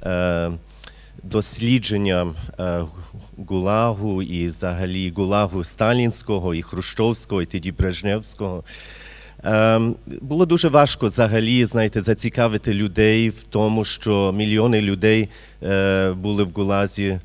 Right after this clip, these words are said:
е, коли, е, Сталін помер. І треба належно віддати Солженіцину, що все-таки його книга, е, «Архіпелаг гулаг» була перша, яка, е, на Заході, м-, можна б сказати, заставила громадськість подумати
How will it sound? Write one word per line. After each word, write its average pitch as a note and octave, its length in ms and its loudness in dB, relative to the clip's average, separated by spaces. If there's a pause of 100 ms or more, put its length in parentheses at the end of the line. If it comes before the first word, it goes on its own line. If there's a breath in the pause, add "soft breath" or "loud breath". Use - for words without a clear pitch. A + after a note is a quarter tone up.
(240 soft breath)
е, F2+ 480 -2
коли, F#2 340 -4 (160)
е, F#2 80 -8
Сталін F#2 440 -4
помер. F#2 460 -4 (640 loud breath)
І G#2+ 340 0 (100)
треба B2 280 -2
належно C3 440 2
віддати A2 400 0
Солженіцину, G#2 840 -4
що - 180 -6
все-таки G2+ 580 -4
його G2+ 320 -2
книга, F#2+ 540 0 (340 loud breath)
е, F2 420 -2
«Архіпелаг G2 580 -2
гулаг» G2 500 -4
була G2 240 -2
перша, A2+ 520 0
яка, F#2+ 540 0 (560 loud breath)
е, A2 40 -8 (760)
на F#2+ 220 -4
Заході, F2+ 760 -4
м-, G2 300 -4 (180)
можна G#2 440 -6
б - 80 -12
сказати, G2 720 -4
заставила G2 720 -4
громадськість F#2+ 720 -4
подумати G2 720 -2